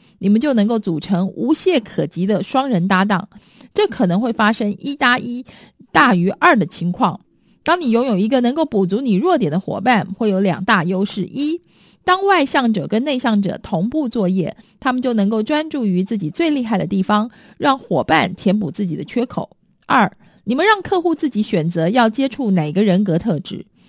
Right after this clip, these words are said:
运用内外向者的差异来为你们的伙伴关系赢得更多生意的关键是：一，迎合客户的喜好；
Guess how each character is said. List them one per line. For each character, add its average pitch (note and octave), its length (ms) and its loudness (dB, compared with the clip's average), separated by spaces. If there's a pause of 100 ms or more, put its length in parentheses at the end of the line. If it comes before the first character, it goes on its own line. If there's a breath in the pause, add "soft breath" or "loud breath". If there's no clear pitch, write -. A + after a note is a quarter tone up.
(260 loud breath)
运 E4 180 -6
用 D#4 220 2
内 F4 160 0
外 D4 180 2
向 B3 240 0
者 G3+ 80 -2
的 C#3+ 120 -6
差 D4+ 240 -2
异 D4+ 240 -4 (180 loud breath)
来 B3+ 160 2
为 F4 140 0
你 A3 40 0
们 E3+ 100 2
的 F3+ 100 2
伙 E3+ 240 -4
伴 A3+ 240 2
关 C4 200 0
系 A#3 200 -8
赢 G3 200 0
得 G3 140 2
更 C#4+ 220 -2
多 B3+ 180 -2
生 E4 180 -4
意 E4+ 60 -6
的 G#3+ 80 -2
关 A#3+ 220 0
键 A#3 180 0
是： G#3+ 160 -6
一， D4+ 380 -4 (420 loud breath)
迎 D#4+ 240 -4
合 F#3 300 2
客 G3+ 260 -2
户 G3 180 -2
的 - 120 -6
喜 - 260 -10
好； F#3+ 340 0